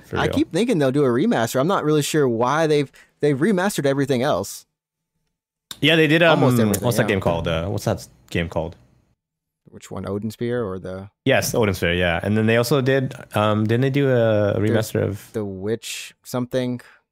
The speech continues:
Speaker 1: No, one with the beat 'em up. What's it called?
Speaker 2: Dragon's Crown?
Speaker 1: Ah, yeah, Dragon's Crown. Yeah.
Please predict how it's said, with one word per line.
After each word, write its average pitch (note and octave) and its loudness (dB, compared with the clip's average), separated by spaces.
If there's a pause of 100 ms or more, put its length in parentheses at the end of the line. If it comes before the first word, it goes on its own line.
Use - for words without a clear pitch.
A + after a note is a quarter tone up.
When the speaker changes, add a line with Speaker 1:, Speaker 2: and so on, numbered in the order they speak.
(100)
Speaker 1:
No, A#2+ 2
one A#2 2
with A#2+ -2 (1500)
the - -6
beat B2+ 0
'em G#2+ 2
up. E2+ -4 (260)
What's A#2 -4
it - -16
called? F2 -2 (440)
Speaker 2:
Dragon's G#2+ -8
Crown? G#3+ -8 (400)
Speaker 1:
Ah, D#3+ 4
yeah, A#2+ 2
Dragon's A2+ 0
Crown. E2 -2
Yeah. E2+ -2